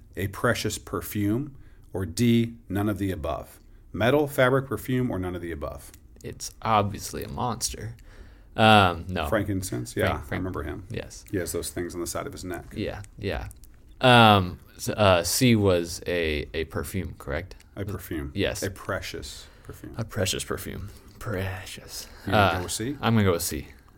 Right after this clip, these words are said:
Speaker 2: And if
Speaker 1: My
Speaker 2: I'm wrong,
Speaker 1: precious.
Speaker 2: they got me again.
Speaker 1: Uh, well, let's just hope you're not too wrong. All right, number twelve. In Matthew, what does wise men or magi refer to?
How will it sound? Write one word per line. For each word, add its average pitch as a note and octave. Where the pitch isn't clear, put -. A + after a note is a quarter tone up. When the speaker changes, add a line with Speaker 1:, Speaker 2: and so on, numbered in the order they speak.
Speaker 2:
And F2
if F2
Speaker 1:
My F2
Speaker 2:
I'm F2
wrong, G2
Speaker 1:
precious. -
Speaker 2:
they D#2
got E2
me D2+
again. E2
Speaker 1:
Uh, G2+
well, A2+
let's F#2
just G#2
hope A2
you're G#2
not G#2+
too C#3
wrong. D2
All C3+
right, B2
number D#3
twelve. C3
In C#3+
Matthew, D3
what B2+
does G#2+
wise G#2
men F#2
or E2
magi F2
refer D#2+
to? C2+